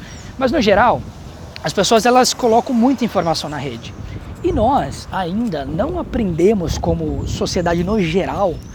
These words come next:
fazer a curadoria dessas informações. E aí a comparação que ele tava fazendo é que algo muito parecido aconteceu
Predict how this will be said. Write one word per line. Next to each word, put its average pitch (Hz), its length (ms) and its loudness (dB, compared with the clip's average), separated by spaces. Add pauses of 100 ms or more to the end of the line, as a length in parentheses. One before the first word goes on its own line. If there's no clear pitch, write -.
(400)
fazer 185 240 0
a 190 80 0 (300)
curadoria 247 800 0
dessas 175 300 -6
informações. 170 720 -8 (760)
E 262 140 0
aí 269 400 2
a 190 140 2
comparação 196 520 0
que 185 60 -4
ele 180 100 -2
tava 151 200 -8
fazendo 175 500 -6
é 160 100 -4
que 127 140 -8
algo 175 220 0
muito 233 240 -4
parecido 196 640 0
aconteceu 185 840 0